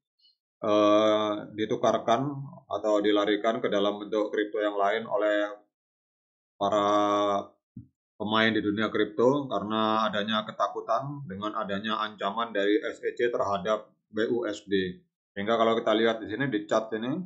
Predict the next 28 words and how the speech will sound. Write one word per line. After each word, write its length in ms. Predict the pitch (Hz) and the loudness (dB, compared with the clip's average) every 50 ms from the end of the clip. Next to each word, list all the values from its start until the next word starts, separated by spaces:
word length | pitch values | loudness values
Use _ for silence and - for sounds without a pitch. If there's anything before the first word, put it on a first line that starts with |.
| - - _ _ _ _ _ _ _ _ _ _ _ - | -10 -14 _ _ _ _ _ _ _ _ _ _ _ -4
eh, 320 | 110 104 104 107 107 110 120 110 | 0 2 2 4 4 2 2 0
untuk 320 | 110 98 110 110 107 104 | 0 0 2 2 2 2
B 80 | 104 107 | 2 4
U 160 | 113 113 113 | 4 4 4
S 80 | 113 110 - | 2 2 2
D 80 | 123 135 | 2 4
mengalami 640 | 135 123 113 110 107 107 110 107 107 110 113 113 107 | 4 4 4 4 4 6 6 4 4 2 0 -4 -4
penurunan 480 | 101 113 113 113 110 110 113 117 113 | -4 -6 -6 -4 -4 -4 -4 -4 -2
luar 240 | 110 110 107 107 98 | 0 0 0 0 0
biasa 640 | 92 101 98 101 - - 113 120 135 - - - _ _ _ _ - 101 | 0 -2 -2 -2 -4 -2 -2 -2 -2 -4 -6 -16 _ _ _ _ -14 -8
untuk 160 | 101 107 101 | -6 -6 -4
supply 400 | - 107 104 101 - 110 107 101 | -2 -2 -2 -2 0 0 0 0
di 80 | 101 | 0
mar-, 240 | 101 101 101 104 104 - 95 | -2 -4 -4 -6 -8 -6 -2
di, 160 | 98 98 98 98 101 101 101 98 98 98 98 98 _ _ _ _ _ _ _ _ _ _ _ _ _ _ _ _ _ _ _ _ | 0 0 2 2 2 2 2 2 0 0 -2 -6 _ _ _ _ _ _ _ _ _ _ _ _ _ _ _ _ _ _ _ _
di 80 | - | -8
pasarnya, 640 | 104 - 101 101 98 - 127 123 104 101 110 123 127 | -2 0 0 0 0 0 -2 0 0 0 0 2 2
di 80 | 107 101 | 2 2
marketnya. 800 | 101 104 104 104 - 110 107 107 110 113 120 131 160 180 - - - _ _ _ _ _ _ _ _ _ _ _ _ _ _ _ _ _ _ _ _ _ _ _ _ _ _ _ _ | 2 0 0 0 0 -2 -4 -2 -2 -2 -2 -2 -2 -4 -6 -10 -14 _ _ _ _ _ _ _ _ _ _ _ _ _ _ _ _ _ _ _ _ _ _ _ _ _ _ _ _
Kemudian 640 | - 107 110 110 107 117 120 123 123 127 127 131 | -8 -4 -4 -2 2 4 6 8 8 8 6 4
selain 320 | 127 - 113 113 113 117 113 117 | 2 2 2 4 4 4 2 0
itu 160 | 117 - 143 131 | 0 0 2 2
juga 560 | 120 113 104 110 107 107 110 107 107 107 - - - - _ _ _ _ _ _ | 2 2 4 4 6 6 6 6 6 4 2 -2 -8 -14 _ _ _ _ _ _
di 160 | 113 107 104 104 | -8 -6 -6 -4
sini 240 | 110 107 135 131 | -2 0 0 2
dinyatakan 880 | 120 117 113 113 110 110 - 110 107 - 98 101 110 131 143 151 - - | 2 2 2 2 2 2 4 2 2 2 2 0 0 0 -4 -8 -10 -10
di 560 | - 98 101 101 98 98 98 101 101 101 - | -6 -2 0 2 4 4 4 2 2 2 0
artikel 480 | 101 110 107 107 - 110 - 110 101 | 0 0 -2 -2 -4 -4 -2 0 0